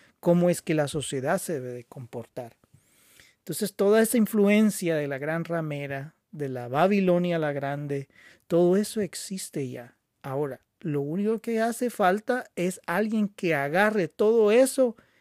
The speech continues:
y lo ponga en una sola cosa, y que, y que de allí él tome control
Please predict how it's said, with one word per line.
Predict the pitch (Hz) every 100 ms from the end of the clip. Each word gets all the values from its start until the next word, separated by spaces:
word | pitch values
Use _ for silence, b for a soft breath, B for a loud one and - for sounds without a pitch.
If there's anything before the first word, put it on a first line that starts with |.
| b _
y | 185 170
lo | 156
ponga | - 185 202 214
en | 185
una | 196 202 175
sola | - 190 160
cosa, | - 226 240 160 120 _ _ b b b b b b _
y | 185 170
que, | - 170 151 151
y | 220 165
que | - 170 147
de | 147
allí | 135 147 196 233
él | 185 185
tome | - 208 202 190
control | - 151 135 170 202 269